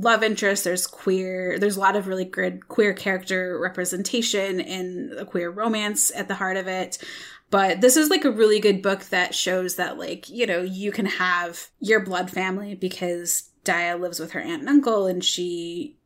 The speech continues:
you know, part of her journey is establishing a relationship with them. But then, like, you also have, you know, this wonderful community of found family as well.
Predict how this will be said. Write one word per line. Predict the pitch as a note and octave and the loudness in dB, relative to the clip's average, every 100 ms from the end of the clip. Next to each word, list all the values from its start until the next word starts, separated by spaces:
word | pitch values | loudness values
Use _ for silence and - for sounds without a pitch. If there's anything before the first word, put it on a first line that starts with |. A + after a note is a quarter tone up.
| _ | _
you | G3 | -4
know, | F4 | -2
part | - E3+ | 0 0
of | E3+ | 0
her | F#3 | -2
journey | F#3 F#3 F3 F3 E3 | -2 -2 -2 -4 -4
is | F3 E3+ - - F#3+ - | -4 -6 -8 -12 -16 -8
establishing | G#3 F3+ F3+ F#3 F#3 | -2 0 2 0 -2
a | F3 | -4
relationship | F3 E3+ - E3+ D#3 | -6 -4 -4 -4 -6
with | F3 | -8
them. | F3+ F3+ A3+ A#3 - - | -4 -2 -2 -4 -10 -6
But | C4 B3+ | -4 0
then, | G#3+ G3+ | 2 2
like, | F#3+ F#3 | 0 -4
you | G3 | -4
also | D3+ F3+ D#3 | -4 -4 -6
have, | - E3 E3+ F#3 _ | -6 -6 -6 -10 _
you | - C#4+ | -2 0
know, | F3 E3+ | 0 -2
this | F#3 F#3 | -4 -4
wonderful | F#3+ F#3 F3+ E3+ E3+ E3+ E3 D#3+ F3+ _ _ _ _ | -2 -2 -2 -4 -4 -4 -2 -4 -6 _ _ _ _
community | - G3+ F3+ F3 E3 E3 | -2 0 0 0 -2 -2
of | E3 E3 - | -4 -6 -8
found | - F#3 D#3 E3+ | -4 0 0 -2
family | C3 A2+ C3 E3+ | -8 -12 -10 -6
as | E3+ | -6
well. | D#3+ A#2+ C#3 | -6 -8 -12